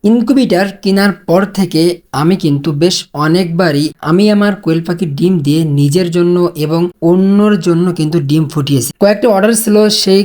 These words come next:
অর্ডারগুলো পূরণ হয়ে গেছে এবং অর্ডার পূরণ হয়ে যাওয়ার পরপরই কিন্তু আমি আমারগুলো ডিম বসানোর চেষ্টা করতেছিলাম। তো কিছুদিন আগে আমি যে ডিমগুলো বসিয়েছিলাম আমার জন্য, তিন দিন পর পর দিছিলাম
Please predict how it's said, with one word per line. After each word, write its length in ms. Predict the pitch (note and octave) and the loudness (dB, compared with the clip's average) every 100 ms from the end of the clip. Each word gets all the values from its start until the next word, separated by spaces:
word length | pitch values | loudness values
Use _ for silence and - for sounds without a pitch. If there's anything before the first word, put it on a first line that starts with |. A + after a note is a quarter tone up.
| - | 0
অর্ডারগুলো 500 | D#3+ E3+ F#3 F#3 G3+ G3+ | -2 0 2 2 0 -2
পূরণ 240 | - F3+ F#3+ | -2 2 2
হয়ে 160 | G3 | 2
গেছে 260 | F#3+ F3+ G#3 A3 G#3+ | 2 0 0 -2 -4
এবং 220 | F3+ F#3+ E3 - | -2 0 0 -2
অর্ডার 260 | D#3+ F3 F#3+ | -2 0 0
পূরণ 220 | F3+ F#3+ | 0 2
হয়ে 180 | F#3 F#3+ | 2 0
যাওয়ার 240 | E3+ E3 D#3 | 0 -2 -2
পরপরই 360 | D#3 D#3 F3+ F#3 | -2 0 -2 -2
কিন্তু 260 | D3+ C#3+ D#3 | -2 -2 -4
আমি 220 | D#3+ F3 D#3 | -2 0 -2
আমারগুলো 520 | B2+ C#3+ E3+ E3+ C#3+ D3+ C3+ | -2 -2 0 0 0 0 0
ডিম 220 | E3 F#3+ D3+ | 0 0 -2
বসানোর 340 | D3 E3 F3 | -2 -2 -2
চেষ্টা 220 | D3 - | -4 -4
করতেছিলাম। 480 | C#3 C3+ C3+ - A#2 G#2+ | -4 -2 -4 -4 -6 -4
তো 60 | F3 | -2
কিছুদিন 400 | G#3 F3 F#3 A3 - D#3+ | -2 -2 -2 -2 -2 -4
আগে 220 | F3+ F#3+ A3+ - - | -2 0 0 -2 -4
আমি 240 | E3+ G3 G3+ | 0 2 0
যে 180 | F3+ F#3+ F#3+ F#3 F3+ D#3 | 2 2 2 0 -6 -6
ডিমগুলো 480 | C#3+ F3 E3 F3 G3 E3+ | 0 0 2 0 0 -2
বসিয়েছিলাম 640 | C#3+ D3+ D3 F#3 - C#3+ D3 C#3+ | -2 -2 0 0 0 -2 -4 -2
আমার 240 | C#3 E3+ | 0 2
জন্য, 220 | D3+ C3 C#3 D#3+ | 0 0 -2 0
তিন 140 | F3+ F#3 | 2 2
দিন 140 | G3 F#3+ E3 | 2 0 0
পর 160 | E3+ F3+ | 0 2
পর 140 | F#3+ F3+ | 0 0
দিছিলাম 380 | F#3 G3+ G3+ | -2 0 0